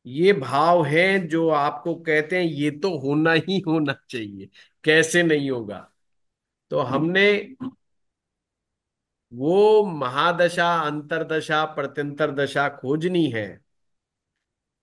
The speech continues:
जिसमें पहले भाव की दशा आ रही हो, तीसरे की आ रही हो, छठे की आ रही हो,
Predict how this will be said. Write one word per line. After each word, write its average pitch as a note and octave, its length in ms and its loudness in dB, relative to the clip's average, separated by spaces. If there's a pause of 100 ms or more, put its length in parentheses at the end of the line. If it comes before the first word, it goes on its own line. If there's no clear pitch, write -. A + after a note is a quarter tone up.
(300)
जिसमें D#3+ 680 -2
पहले C#3 340 0
भाव D3 360 -2
की D#3+ 140 -8
दशा D3+ 300 -2
आ D3 120 2
रही D3 240 -2
हो, D3+ 240 -8 (520)
तीसरे D3+ 460 -4
की D#3 180 -4
आ D3 160 2
रही D3 220 -2
हो, D3 160 -2
छठे C#3 420 -6
की D3+ 180 -6
आ D3 180 2
रही D3 240 -4
हो, D3 320 -6